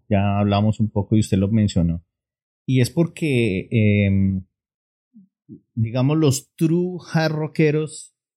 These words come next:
eh, los rockeros de verdad no consideran que u-, algunos, que Bon Jovi, eh, sea parte de ese movimiento.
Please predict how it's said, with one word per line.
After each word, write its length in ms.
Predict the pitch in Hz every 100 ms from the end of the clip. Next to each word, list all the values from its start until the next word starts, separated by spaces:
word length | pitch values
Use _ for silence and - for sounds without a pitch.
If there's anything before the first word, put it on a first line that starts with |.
| _ _ _ _ _
eh, 360 | 110 107 104 101
los 200 | 104 107
rockeros 380 | 107 107 123 143
de 140 | 165
verdad 300 | 123 98 107
no 200 | 120 139
consideran 640 | - 175 165 151 113 120 127
que 180 | 143 117
u-, 160 | 107 110
algunos, 680 | 104 101 147 156 151 - _ _ _ _
que 120 | - 117
Bon 220 | 113 113
Jovi, 340 | 127 135 135 -
eh, 260 | 120 104 95
sea 280 | - 117 -
parte 300 | - 120 135
de 60 |
ese 120 | 123 127
movimiento. 540 | 120 90 98 85